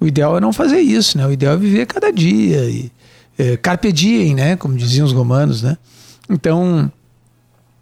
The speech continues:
é assim, não adianta. É, é, eu não vou dizer que, que, que, que eu aprendi isso. As pessoas sempre perguntam, né? "O que que tu aprendeu com isso, com isso tudo, né?" Eu não vou dizer que, que aprendi, mas é algo que se reforçou pra mim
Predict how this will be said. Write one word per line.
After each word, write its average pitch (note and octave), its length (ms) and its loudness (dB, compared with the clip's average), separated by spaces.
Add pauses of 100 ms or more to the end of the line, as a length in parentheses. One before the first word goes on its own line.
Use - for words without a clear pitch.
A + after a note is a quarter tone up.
(640)
é D#2 100 -2
assim, - 340 -2
não E4 100 -2
adianta. E3 420 -2
É, B2+ 380 -4 (520)
é, C#3+ 380 -2
eu D3 60 0
não D3+ 80 0
vou G3+ 120 0
dizer A#3 140 -2
que, - 160 -6 (120)
que, G#3+ 180 -10
que, G#3 180 -2
que G#3+ 120 -4
eu G3+ 60 2
aprendi F3+ 880 0
isso. D#3+ 480 -2 (520)
As C3 100 -2
pessoas E3 240 0
sempre A#3+ 180 -2
perguntam, F3+ 380 -2
né? D3 80 0
"O C#3+ 40 -4
que C#4+ 100 -4
que E4 40 -6
tu E4 100 -6
aprendeu B3+ 680 -2
com G3+ 120 -4
isso, - 180 -6
com G#3 100 -6
isso - 140 -6
tudo, G#3 260 -2
né?" F3 140 0 (380)
Eu F#3 80 -2
não G3+ 100 -2
vou G#3+ 120 -2
dizer A3 160 -2
que, F#3+ 220 -4
que F#3 120 -4
aprendi, D#3 640 0 (400)
mas F3 260 0
é F#3 40 0
algo G#3 180 0
que G#3+ 100 -2
se G3 120 0
reforçou A3 600 -2
pra E3+ 200 -2
mim C3+ 280 -2